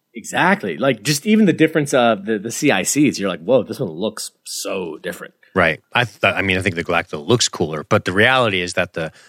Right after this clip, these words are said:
Speaker 2: the Pegasus is
Speaker 1: <laughs>
Speaker 2: top of the line, Matthew. Okay?
Speaker 1: Just not gonna let it go.
Speaker 2: I had to, I threw one out there.
Speaker 1: "Adama, you don't understand the powerful force of the Pegasus."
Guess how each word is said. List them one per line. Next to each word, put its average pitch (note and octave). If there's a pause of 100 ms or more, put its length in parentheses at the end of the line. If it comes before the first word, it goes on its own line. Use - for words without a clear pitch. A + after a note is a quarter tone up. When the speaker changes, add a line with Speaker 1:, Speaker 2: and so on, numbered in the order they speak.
(100)
Speaker 2:
the -
Pegasus - (380)
is A2
Speaker 1:
<laughs> -
Speaker 2:
top B2
of G#2+
the G2
line, G2+
Matthew. - (180)
Okay? A2
Speaker 1:
Just A#2
not F#2+
gonna F#2+
let F#2+
it F#2+
go. A#2 (400)
Speaker 2:
I C3
had D3+
to, C3
I C#3
threw A3+
one G3+
out A2
there. C#3+ (480)
Speaker 1:
"Adama, E3
you D#3
don't D#3
understand D3
the C3
powerful B2+
force C3
of G2+
the G#2+
Pegasus." A2